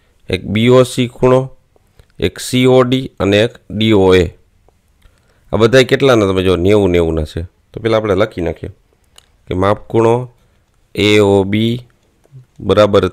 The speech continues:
સરખો થશે માપ ખૂણો બી ઓ સી બરાબર માપ ખૂણો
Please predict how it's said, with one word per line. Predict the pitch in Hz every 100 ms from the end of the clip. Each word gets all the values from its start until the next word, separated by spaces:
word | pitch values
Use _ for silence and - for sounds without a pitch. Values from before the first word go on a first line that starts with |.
| -
સરખો | 117 117 - 98
થશે | 92 90 90
માપ | 92 98
ખૂણો | _ - 98 98 101 _ _ _ _ _ _
બી | - 98 98
ઓ | 90 90
સી | - 117 117 117 117 -
બરાબર | 90 90 92 92
માપ | 90 98
ખૂણો | 101 - 95 101 139